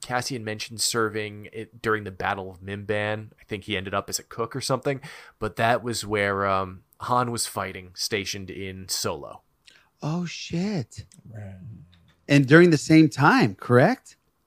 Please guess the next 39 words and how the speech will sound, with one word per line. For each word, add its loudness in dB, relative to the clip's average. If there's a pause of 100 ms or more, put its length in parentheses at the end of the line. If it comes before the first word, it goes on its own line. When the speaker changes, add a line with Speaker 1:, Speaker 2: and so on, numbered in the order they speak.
(240)
Speaker 1:
I 0
think -10
so, 4
Speaker 3:
Pretty -12
Speaker 1:
probably, 0
Speaker 3:
close. -10 (280)
Speaker 1:
yeah. 4
Speaker 2:
Yeah. 0 (300)
Wow. 2 (800)
See, -16
that's -4
the -12
kind -10
of -14
things -14
I -14
love, -10
man. -18 (440)
Speaker 1:
Mm. -14 (320)
Speaker 2:
Really 2
cool. -20 (480)
Yeah, -12
I -12
Speaker 1:
Yeah. -14 (100)
Speaker 2:
did -14
not -10
know -10
any 2
of 0
those. -16
That's, -8
that's -10
great. -8
Thank 2
you, -6
King -16
Tom. -14
That's -12
awesome. -10